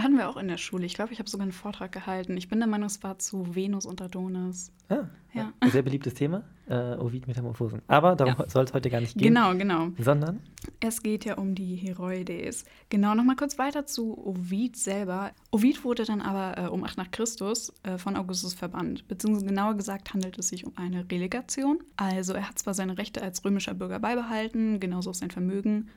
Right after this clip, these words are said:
Speaker 1: musste aber schleunigst Rom verlassen. Und zwar ans Schwarze Meer nach Tomi.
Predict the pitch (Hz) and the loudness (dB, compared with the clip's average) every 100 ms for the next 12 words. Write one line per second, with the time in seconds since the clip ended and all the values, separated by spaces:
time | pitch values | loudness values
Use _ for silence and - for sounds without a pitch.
0 | - 196 190 - 190 196 196 208 185 175 | -8 -2 0 0 -4 -4 -2 -2 -2 -2
1 | 175 - - 180 180 185 180 190 185 185 | -2 -6 -4 -2 -2 -4 -6 -6 -6 -8
2 | - - - 202 - 180 180 - 180 180 | -10 -18 -8 -6 -2 0 0 -2 -4 -2
3 | 185 196 208 202 180 - 233 226 214 285 | -2 0 0 0 -2 0 2 4 4 2